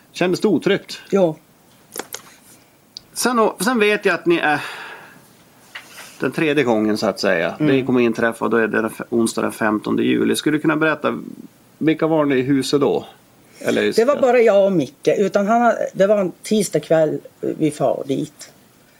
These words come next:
Speaker 2: <laughs> Och så, ja,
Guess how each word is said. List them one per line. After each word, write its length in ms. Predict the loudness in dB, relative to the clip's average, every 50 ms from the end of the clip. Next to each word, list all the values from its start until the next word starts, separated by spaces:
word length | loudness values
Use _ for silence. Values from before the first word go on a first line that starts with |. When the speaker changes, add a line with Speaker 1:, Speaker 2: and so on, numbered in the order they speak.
| _ _ _ _ _ _ _ _ _ _ _ _ _ _ _ _ _ _ _ _ _ _ _ _ _ _ _ _ _
Speaker 2:
<laughs> 200 | -8 -2 0 0
Och 120 | 0 0 0
så, 220 | 2 2 0 0 -2 -8 -16 _ _ -20 -20 -20 -20 -20 -20 -20 -20 -20 -20 -20 -20 _ _
ja, 220 | -4 -2 -2 -2